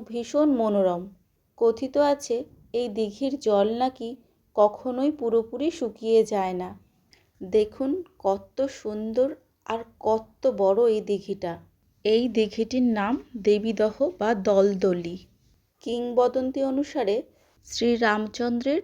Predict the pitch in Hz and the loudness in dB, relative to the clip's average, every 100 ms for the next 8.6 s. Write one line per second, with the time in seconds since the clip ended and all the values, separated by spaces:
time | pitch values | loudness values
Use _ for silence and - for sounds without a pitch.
0 | - 214 208 214 233 247 269 247 - 196 | -4 -6 -4 -2 0 0 0 -2 -4 -6
1 | 196 - 233 233 240 247 240 262 - 269 | -4 -2 -2 0 0 0 -2 -2 0 2
2 | 294 587 _ _ _ _ - 240 254 247 | 2 -2 _ _ _ _ -8 -2 -2 -2
3 | 208 226 262 254 247 262 _ - 233 247 | -2 2 4 4 -2 -6 _ 0 0 2
4 | 208 202 - 240 254 254 302 381 _ - | -2 -4 -4 -2 -2 -2 -4 -4 _ -6
5 | 185 190 - - - - 190 - - 262 | -6 -6 -10 -6 -6 -6 -6 -8 -8 0
6 | 202 185 180 220 269 311 294 214 208 196 | 2 2 0 -4 -2 -4 -2 -4 -2 -2
7 | 202 196 185 185 185 180 180 190 - - | -2 0 -2 -2 -4 -2 -2 -2 -12 -20
8 | - _ - 214 208 | -20 _ -4 -2 2